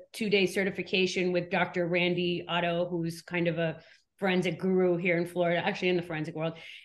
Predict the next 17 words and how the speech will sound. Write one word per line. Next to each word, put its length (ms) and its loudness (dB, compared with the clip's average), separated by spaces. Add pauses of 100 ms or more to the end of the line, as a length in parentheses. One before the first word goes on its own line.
And 180 6
then 380 6
once 380 4
you're 280 2
on 160 2
the 80 -2
stand, 460 4
they 80 4
have 180 0
to, 200 -4
the 120 2
judge 440 6
and 200 0
the 300 -2
attorneys 460 2
have 180 -2
to 140 -4